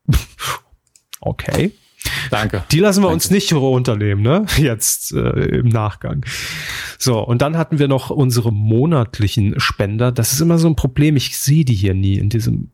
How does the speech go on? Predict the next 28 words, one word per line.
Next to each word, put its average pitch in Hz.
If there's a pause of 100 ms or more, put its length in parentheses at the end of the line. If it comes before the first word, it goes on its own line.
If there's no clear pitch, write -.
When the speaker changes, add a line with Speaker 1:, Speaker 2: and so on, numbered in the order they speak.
Speaker 1:
komischen, -
in 139
dieser 131
Zusammenfassung. 117 (1120)
Doch, 123
hier 123
ist 92
es, 95
glaub -
ich. - (200)
Tobias, 135
ähm, -
ist -
monatlich 135
wieder 127
mit 127
dabei. 117
Johannes 120
ist 123
monatlich 120
mit 120
dabei. 104 (120)
Und 160 (160)
wen 110
hatten 110
wir 101
hier 98
noch? -